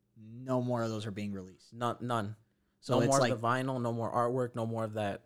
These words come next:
Speaker 2: concert experience, nothing.
Speaker 1: Oh, no, I'm talking about those N F Ts, like, so
Speaker 2: Oh, yeah, they wouldn't exist.
Speaker 1: So, like, for example, I, I guess the best way for me to understand it would be, like, comparing it to Bitcoin. Say, 'cause, because you know how with Bitcoin there's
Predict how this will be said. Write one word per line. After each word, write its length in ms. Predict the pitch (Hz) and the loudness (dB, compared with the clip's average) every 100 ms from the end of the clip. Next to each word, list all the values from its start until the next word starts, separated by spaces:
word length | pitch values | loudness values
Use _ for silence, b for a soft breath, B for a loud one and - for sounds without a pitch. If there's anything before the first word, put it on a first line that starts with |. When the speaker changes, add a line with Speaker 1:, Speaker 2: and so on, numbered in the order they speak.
| _ | _
Speaker 2:
concert 380 | - 117 117 127 | -6 -4 -2 -4
experience, 520 | 120 - 117 113 104 | -6 -6 -4 -4 -6
nothing. 360 | 110 101 95 98 - | -6 -6 -6 -10 -2
Speaker 1:
Oh, 140 | 139 | 0
no, 140 | 135 | 2
I'm 80 | 131 | 0
talking 220 | 135 143 | 0 0
about 240 | 135 127 - | 2 0 0
those 380 | 120 104 104 - | -2 -2 -4 -4
N 120 | 120 | -4
F 140 | 101 - | -4 -6
Ts, 360 | 107 90 - | -6 -6 -6
like, 180 | 90 90 - _ _ _ _ _ _ _ _ _ | -6 -8 -12 _ _ _ _ _ _ _ _ _
so 140 | - | -2
Speaker 2:
Oh, 20 | |
yeah, 100 | 120 - - - | 0 -2 -8 -10
they 60 | 120 | -4
wouldn't 220 | 117 104 | -4 -4
exist. 400 | 98 95 - - | -6 -10 -12 -4
Speaker 1:
So, 240 | 127 120 | 0 2
like, 360 | 117 113 101 - _ | 2 0 -2 -10 _
for 100 | 120 | -6
example, 720 | 113 120 110 110 104 101 - _ _ _ _ _ _ _ _ _ _ _ _ _ _ - | -4 -4 -4 -4 -4 -4 -6 _ _ _ _ _ _ _ _ _ _ _ _ _ _ -14
I, 60 | 120 107 | -12 -8
I 80 | 120 | -6
guess 160 | 117 - | -4 -4
the 80 | |
best 240 | 104 117 - | -2 -2 -2
way 100 | 107 | -4
for 120 | 110 | -2
me 180 | 110 120 | 0 0
to 100 | 107 | 0
understand 360 | 101 - 107 | -4 -6 -6
it 60 | 101 | -6
would 160 | 98 95 | -6 -6
be, 140 | 101 | -4
like, 180 | 101 95 | -4 -4
comparing 280 | 113 110 101 | -6 -6 -6
it 60 | |
to 80 | 98 | -8
Bitcoin. 420 | 95 95 92 82 - _ _ _ _ _ | -8 -8 -10 -12 -16 _ _ _ _ _
Say, 240 | - 123 107 | -14 -8 -4
'cause, 160 | 143 | -2
because 260 | 117 113 113 | -2 -4 -4
you 60 | 117 | -4
know 80 | |
how 220 | 120 113 104 | -4 -4 -4
with 220 | 110 101 | -4 -4
Bitcoin 380 | 113 107 - 107 | -6 -8 -6 -4
there's 320 | 104 104 101 | -2 -2 -4